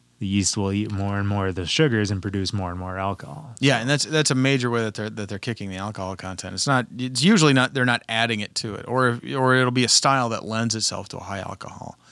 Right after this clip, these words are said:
Speaker 1: Right.
Speaker 2: Um, you know, like, a malt liquor will often lend itself to a, to a higher alcohol content. And even the stuff like we've tried, uh, like, earlier in the episode, the, the Shokovesa, that's an eight point one.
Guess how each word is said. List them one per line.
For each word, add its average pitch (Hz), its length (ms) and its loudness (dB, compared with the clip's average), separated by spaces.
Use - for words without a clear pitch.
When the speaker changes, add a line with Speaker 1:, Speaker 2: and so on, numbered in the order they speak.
Speaker 1:
Right. 101 300 -4
Speaker 2:
Um, 101 380 -4
you 113 140 -6
know, 104 80 -2
like, 98 140 -4
a 104 40 -6
malt 104 240 -2
liquor 98 320 -8
will 90 220 -12
often 95 420 -4
lend 87 220 -10
itself - 340 -8
to 90 160 -10
a, 82 240 -10
to 92 160 -4
a - 20 -10
higher 90 540 -6
alcohol 90 400 -8
content. - 560 -12
And 139 140 4
even 180 280 6
the 143 80 4
stuff - 240 2
like 120 180 -2
we've 117 200 -4
tried, 113 480 2
uh, 104 280 -4
like, 101 160 -6
earlier 170 200 6
in 131 80 4
the 117 60 2
episode, 107 340 -2
the, 104 160 -8
the 113 100 -6
Shokovesa, 113 680 0
that's 98 180 -6
an 98 80 -8
eight 101 180 -6
point 101 240 -6
one. 98 380 -6